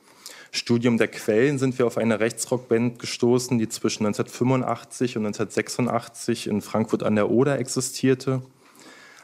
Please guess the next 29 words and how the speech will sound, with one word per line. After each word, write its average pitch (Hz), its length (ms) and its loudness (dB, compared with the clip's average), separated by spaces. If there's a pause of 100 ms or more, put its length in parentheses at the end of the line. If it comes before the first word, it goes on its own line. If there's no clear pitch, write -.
Ein 104 140 2
junger 117 240 4
Skinhead, 143 640 2
zuvor - 800 0
war 110 100 2
er 107 80 2
der 107 140 4
Heavy 107 200 2
Metal 123 360 2
und 107 160 -2
dann 110 80 0
der 113 80 2
Punk-Szene 135 600 0
verbunden, 135 800 0 (640)
mietete 120 320 2
im 117 140 4
Sommer 113 300 4
fünfundachtzig 127 760 -2
eine 110 240 0
Wohnung 139 320 2
an, 135 300 0
die 120 100 -4
bald 107 240 2
als - 220 -4
Proberaum 123 800 2
für 107 460 2
seine 104 260 0
Skinhead-Band 127 800 0
fungierte 127 720 0